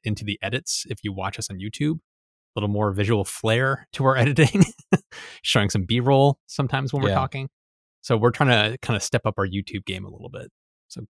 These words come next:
Speaker 1: glad you're enjoying it.
Speaker 2: Yeah. If somebody in the future makes a podcast rewatching every episode of this podcast, I don't recommend doing that.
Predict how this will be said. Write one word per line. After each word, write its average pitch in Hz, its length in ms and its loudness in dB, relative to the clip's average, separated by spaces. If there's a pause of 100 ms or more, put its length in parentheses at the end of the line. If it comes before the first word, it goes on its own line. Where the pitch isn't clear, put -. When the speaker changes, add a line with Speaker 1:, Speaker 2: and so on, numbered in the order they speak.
Speaker 1:
glad 104 180 0
you're 104 80 0
enjoying 95 300 -6
it. - 60 -16 (640)
Speaker 2:
Yeah. 98 260 0 (160)
If - 240 -6
somebody 135 380 2 (260)
in 117 140 0
the 107 80 -2
future 120 360 -2
makes 101 280 -4
a 104 40 -4
podcast 98 840 -6 (320)
rewatching 107 480 -2
every 95 260 -4
episode 98 460 -4
of 90 100 -6
this 90 140 -6
podcast, 107 680 -4 (100)
I 92 60 -6
don't 87 360 -4
recommend 90 500 -8
doing 85 340 -8
that. 113 240 -8